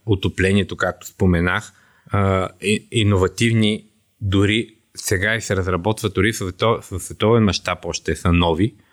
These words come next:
Така че отоплението на филиала да е абсолютно енергийно независимо.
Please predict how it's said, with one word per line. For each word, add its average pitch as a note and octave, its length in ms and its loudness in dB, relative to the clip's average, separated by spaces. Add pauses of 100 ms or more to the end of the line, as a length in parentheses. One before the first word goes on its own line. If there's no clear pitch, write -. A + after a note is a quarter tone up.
(300)
Така G#2+ 280 -2
че A2+ 340 0 (340)
отоплението A2 1000 0 (400)
на G#2 200 2
филиала G2 520 0
да G2 140 0
е F#2+ 100 0
абсолютно A2 800 0 (320)
енергийно G#2 520 2
независимо. E2 680 -2